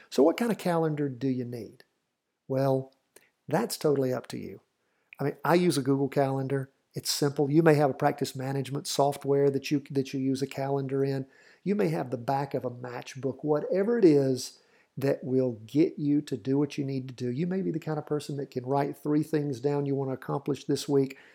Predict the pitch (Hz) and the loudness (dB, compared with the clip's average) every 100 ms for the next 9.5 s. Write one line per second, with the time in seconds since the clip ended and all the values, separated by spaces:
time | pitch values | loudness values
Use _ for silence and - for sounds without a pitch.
0 | - _ - 156 - - 143 - 147 143 | -20 _ 0 0 2 -2 -4 -2 -2 0
1 | 143 143 139 - 143 135 131 - 147 143 | -2 -2 -6 -4 -4 -4 -6 0 4 4
2 | 131 147 143 135 143 139 131 131 - 151 | 2 2 2 4 2 0 -2 -4 0 0
3 | 143 139 139 135 - - - 143 113 - | 2 4 2 0 -8 -20 -8 -6 -6 -10
4 | _ 349 127 127 143 147 139 151 147 139 | _ -4 0 0 2 0 -2 0 0 0
5 | - 143 139 131 143 127 131 - 147 - | -2 -2 -2 -4 -6 -4 -4 -2 -4 -4
6 | 139 139 139 139 143 - - 135 139 139 | -4 -2 -2 -4 -6 -6 -6 0 2 2
7 | 135 135 135 127 - 147 - - 147 - | 0 -2 -4 -4 -4 -4 -4 -6 -6 -6
8 | - - _ - 160 160 180 180 202 180 | -18 -20 _ -2 2 4 2 4 6 6
9 | 147 113 90 - - | 4 0 -6 -14 -16